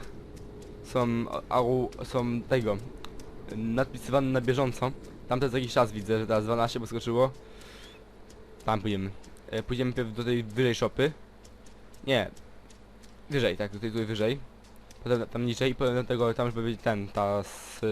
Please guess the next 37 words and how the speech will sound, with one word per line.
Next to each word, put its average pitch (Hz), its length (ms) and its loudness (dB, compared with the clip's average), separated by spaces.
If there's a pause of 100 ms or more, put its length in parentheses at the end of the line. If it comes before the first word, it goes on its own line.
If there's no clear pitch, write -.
sowa-, 110 360 2
so-, - 240 -4
so-, 131 340 4
coś 131 280 -4
tam. 104 180 0 (580)
So-, 117 540 4
so-, 113 160 -6
so-, - 0 -
so-, - 340 -8
co - 60 -12
to 127 80 -2
było? 160 240 2
Nie 123 80 -2
pamiętam. 107 380 0 (800)
Co? 113 1160 2 (960)
No 220 160 10
mniejsza, 147 420 6
tam 143 240 2
ta 117 220 8
mi-, 117 240 2
miejscowość 127 380 4
bodajże 104 240 4
tam 104 140 -2
jest, 110 160 0
co, 113 120 0
do, 107 80 -6
do 113 120 -2
której 120 140 -2
mieliśmy 113 180 0
się - 80 -8
kierować. 110 400 4 (3000)
W - 40 -16
takich 160 220 0
shopach 156 260 6
właśnie 135 260 6
n-, 123 200 4
n-, 113 280 -2